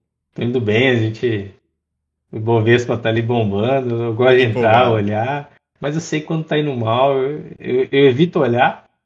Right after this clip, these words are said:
Speaker 1: Não que eu vá, vá olhar e vou me desesperar, vou, vou querer liquidar alguma coisa, mas acho que, é, você tem que colocar na sua cabeça que,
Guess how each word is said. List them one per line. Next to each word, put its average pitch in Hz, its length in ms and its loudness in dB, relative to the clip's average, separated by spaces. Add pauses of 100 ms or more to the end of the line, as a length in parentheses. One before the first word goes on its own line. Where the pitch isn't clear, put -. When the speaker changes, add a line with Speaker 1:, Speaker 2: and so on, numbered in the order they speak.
Speaker 1:
Não 156 220 2
que - 80 0
eu 160 80 4
vá, 139 180 6 (240)
vá 113 120 -4
olhar 123 440 2
e 110 40 -8 (160)
vou 127 120 2
me 143 100 -2
desesperar, 127 1040 -2
vou, 110 100 -10 (160)
vou 110 100 -10
querer 117 560 -6 (480)
liquidar 110 420 0
alguma 113 280 0
coisa, 143 360 -2
mas 156 280 -4
acho 170 220 -6
que, 139 460 -4 (420)
é, 104 380 -8
você - 100 -18
tem 120 100 -10
que 117 40 -12
colocar 127 260 -2
na 135 80 -6
sua - 120 -16
cabeça 120 440 -4
que, 233 260 -16